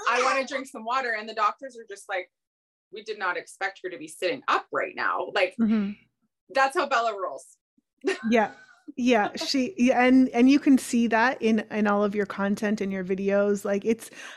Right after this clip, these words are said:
Speaker 3: I don't think very many adults could go through one-tenth of what L-,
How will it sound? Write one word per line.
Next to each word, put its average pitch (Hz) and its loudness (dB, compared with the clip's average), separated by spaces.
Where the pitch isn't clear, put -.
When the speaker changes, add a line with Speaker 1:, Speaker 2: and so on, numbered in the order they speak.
Speaker 3:
I 240 6
don't 294 4
think 262 6
very 226 4
many 208 2
adults 196 0
could 202 -2
go 202 0
through 196 0
one-tenth 190 -2
of 185 -4
what 190 -4
L-, 202 -4